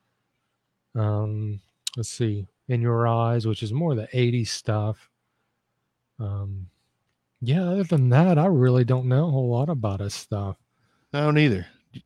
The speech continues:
Speaker 2: you know how many albums he's got?
Speaker 1: I have no clue.
Speaker 2: Let's look real quick, and we might be able to lock this in. That
Speaker 1: Okay.
Speaker 2: way someone knows what to expect.
Speaker 1: And I wanna say he was involved with another band, another popular band prior to going out on his own.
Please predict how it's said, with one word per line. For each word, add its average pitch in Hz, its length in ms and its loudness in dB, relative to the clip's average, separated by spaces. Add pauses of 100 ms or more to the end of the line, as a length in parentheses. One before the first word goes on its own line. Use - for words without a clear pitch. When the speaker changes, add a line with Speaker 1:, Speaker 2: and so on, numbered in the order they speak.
(160)
Speaker 2:
you 104 120 2
know 123 140 8
how 135 100 8
many 123 180 8
albums 135 460 6
he's 127 160 0
got? 127 260 2 (680)
Speaker 1:
I - 40 -12
have 107 160 4
no 104 180 4
clue. 92 400 -2 (460)
Speaker 2:
Let's 147 240 4
look 139 220 4
real 104 120 6
quick, 92 280 -2
and 104 100 0
we 113 80 6
might 123 240 4
be 117 60 6
able 113 140 6
to 101 60 0
lock 113 420 4
this 120 260 2
in. 104 340 4 (360)
That 117 160 4
Speaker 1:
Okay. 101 80 4
Speaker 2:
way 110 120 6
someone 117 340 2
knows 113 240 4
what 113 200 0
to 104 100 2
expect. - 560 2 (320)
Speaker 1:
And 139 140 8
I 135 40 10
wanna 214 300 6
say 202 360 4
he 208 180 4
was 190 220 8
involved 160 440 4
with 147 180 4
another 135 320 4
band, 110 460 2
another 107 300 0
popular 110 600 -2 (420)
band 110 440 0
prior 110 400 2
to 117 140 -6
going 107 300 0
out 104 180 0
on 101 100 0
his 98 160 -2
own. 98 460 -8